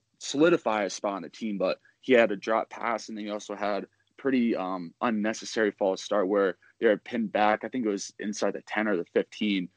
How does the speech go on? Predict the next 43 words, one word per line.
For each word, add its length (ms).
and 120
he 140
just 240
flinched 400
and 80
almost 300
fell 200
over, 220
and 80
he 100
got 220
called 260
for 100
a 60
false 240
start. 300
So 80
it's 180
little 280
things 300
like 220
those 280
where 100
he's 200
gonna 260
have 220
to 100
clean 280
it 80
up 240
in 140
order 220
to 100
really, 640
um, 400
have 200
a 60
good 240
shot 240
at 80
making 260
the 80
team. 480